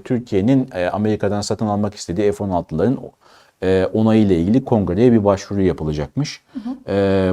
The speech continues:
Speaker 1: bununla ilgili gelişmeleri takip edeceğiz diye tahmin ediyorum. Dolayısıyla bu, burası, buradan gelecek iyi haberler, işte bu sürecin pozitif yönde yö-, yönetilecek olması,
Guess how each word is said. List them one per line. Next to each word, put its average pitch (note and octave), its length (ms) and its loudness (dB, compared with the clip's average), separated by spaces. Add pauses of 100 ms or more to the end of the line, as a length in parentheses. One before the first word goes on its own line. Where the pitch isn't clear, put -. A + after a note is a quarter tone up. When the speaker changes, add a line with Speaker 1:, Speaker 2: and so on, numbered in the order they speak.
Speaker 1:
bununla A2 280 4
ilgili F2 260 0
gelişmeleri D#2+ 560 -4
takip D#2 340 -6
edeceğiz D2 500 -4
diye D2 160 -4
tahmin D2 340 -6
ediyorum. D#2+ 380 -4 (360)
Dolayısıyla B2 500 2
bu, C#3 260 4
burası, C#3 520 2
buradan B2+ 280 2
gelecek B2+ 340 2
iyi C3 140 6
haberler, A2 600 0 (100)
işte - 260 -4
bu G2+ 80 -8
sürecin G#2+ 460 0
pozitif G2 420 -4
yönde F#2 240 0
yö-, F2+ 360 -2
yönetilecek F2+ 560 -6
olması, D#2+ 520 -4